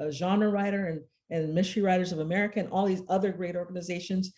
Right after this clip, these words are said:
and take advantage of those conferences and those awards and the tutoring, all that, and write your story, write the best story you can, the most authentic and meaningful story that you have.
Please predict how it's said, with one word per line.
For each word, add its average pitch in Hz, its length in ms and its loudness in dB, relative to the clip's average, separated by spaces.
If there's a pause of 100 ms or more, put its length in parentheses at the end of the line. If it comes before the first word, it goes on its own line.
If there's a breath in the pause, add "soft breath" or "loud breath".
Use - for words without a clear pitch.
(260 soft breath)
and 185 180 0
take 233 260 6
advantage 180 560 2
of 147 260 -4
those 143 420 -2 (180)
conferences 233 760 0 (380 soft breath)
and 160 200 0
those 143 220 2
awards 190 840 4
and 151 260 -8 (100)
the 160 100 -4
tutoring, 262 460 0
all 233 220 0
that, 220 300 -2 (560 soft breath)
and 240 280 8
write 247 300 4
your 214 280 2
story, 214 520 -2
write 170 320 -4
the 165 240 -8
best 226 240 0
story 208 340 0
you 196 140 -2
can, 180 300 -4
the 170 60 -4
most 165 260 -6
authentic 220 760 2
and 170 220 2
meaningful 190 400 2
story 175 420 -4
that - 160 -2
you 165 140 -2
have. 170 520 -4